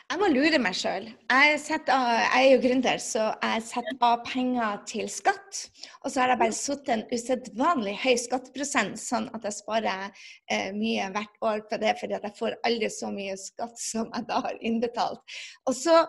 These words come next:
setter vi det av etterpå, for da ser jeg det ikke på mine kontoer.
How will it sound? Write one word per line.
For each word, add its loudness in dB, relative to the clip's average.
setter -4
vi 2
det 6
av 4
etterpå, -2
for -4
da 2
ser -2
jeg 0
det -2
ikke -8
på -2
mine 2
kontoer. 2